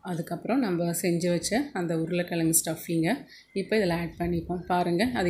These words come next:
எப்படி அந்த stuffing பாருங்கள். நான் தண்ணிலாம் ரொம்ப ஆட் பண்ணாமல் செஞ்சதுனால அது வைக்கும் போது அப்படி அழகாக ரொம்ப குழ குழன்னு இல்லாமல் கரெக்டாக இருக்குது. இந்த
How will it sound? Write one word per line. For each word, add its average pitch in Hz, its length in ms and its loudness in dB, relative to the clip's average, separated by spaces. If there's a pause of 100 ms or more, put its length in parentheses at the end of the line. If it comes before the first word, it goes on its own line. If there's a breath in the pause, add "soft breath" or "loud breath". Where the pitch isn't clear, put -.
எப்படி 190 240 -2
அந்த 175 140 0
stuffing 180 420 -4
பாருங்கள். 180 320 -2 (400 loud breath)
நான் 190 180 -4
தண்ணிலாம் 185 460 2
ரொம்ப 180 160 2 (100)
ஆட் 175 180 -2
பண்ணாமல் 180 280 0
செஞ்சதுனால 180 320 0
அது 180 100 0
வைக்கும் 185 300 -2
போது 190 120 2
அப்படி 175 180 2
அழகாக 175 600 2 (480 loud breath)
ரொம்ப 190 300 0
குழ 190 200 4
குழன்னு 185 240 4
இல்லாமல் 180 240 2
கரெக்டாக 180 340 0
இருக்குது. 175 240 -2
இந்த 180 100 2